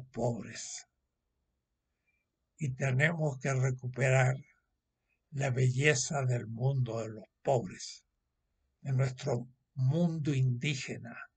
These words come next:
de la mujer dominada, de los viejos y de muchos mundos excluidos".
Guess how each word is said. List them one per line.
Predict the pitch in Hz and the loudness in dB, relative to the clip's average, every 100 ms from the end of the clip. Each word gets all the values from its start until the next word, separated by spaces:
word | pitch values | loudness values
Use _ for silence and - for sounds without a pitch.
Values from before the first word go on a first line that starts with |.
| _ _ _ _ _ _ _ - | _ _ _ _ _ _ _ -6
de | 151 | 0
la | 131 127 | 4 4
mujer | 131 127 - 160 147 | 2 -2 2 2 2
dominada, | 127 120 113 123 117 123 117 117 - - _ _ _ _ _ _ _ | 0 -2 -2 -4 -2 -2 -2 -6 -16 -20 _ _ _ _ _ _ _
de | 135 143 | -4 0
los | 135 113 - | 0 -2 -2
viejos | 120 156 - 131 117 - - _ _ _ _ _ - | 0 0 -2 -8 -12 -16 -20 _ _ _ _ _ -6
y | 147 | -2
de | 135 135 | 2 4
muchos | 131 190 - 165 160 - - _ - | 4 4 2 -2 -2 -6 -16 _ 6
mundos | 180 208 151 120 113 127 - - _ _ _ _ _ _ _ _ _ _ - | 8 8 4 0 0 -2 -6 -20 _ _ _ _ _ _ _ _ _ _ -6
excluidos". | 135 - 151 143 139 113 101 - - | -6 -4 -2 0 2 0 -4 -14 -18